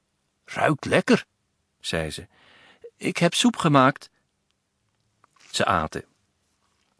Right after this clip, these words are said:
De zieke met slokjes als van een vogel. Kos had zijn kom in drie minuten leeg.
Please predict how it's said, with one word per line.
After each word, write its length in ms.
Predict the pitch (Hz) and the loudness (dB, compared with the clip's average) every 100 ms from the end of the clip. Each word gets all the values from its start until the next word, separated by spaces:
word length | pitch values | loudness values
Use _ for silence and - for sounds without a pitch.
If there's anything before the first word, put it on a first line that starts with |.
| _ | _
De 160 | - 80 | -10 -4
zieke 360 | 107 101 110 | -4 0 0
met 180 | 104 - | 0 -2
slokjes 500 | - 98 - 117 - | 0 0 0 -6 -2
als 200 | 87 - | -2 -2
van 140 | 113 | -2
een 120 | 117 123 | -2 -2
vogel. 480 | 92 78 - 131 - _ _ _ _ _ | -2 -2 -2 -6 -6 _ _ _ _ _
Kos 260 | - 78 - | -6 -4 0
had 160 | 135 | -2
zijn 140 | - 156 | -2 -2
kom 220 | 147 143 | 0 2
in 60 | 135 | 2
drie 180 | 139 | 4
minuten 340 | 131 123 117 92 | 4 2 0 -4
leeg. 340 | 76 76 - | -4 -8 -14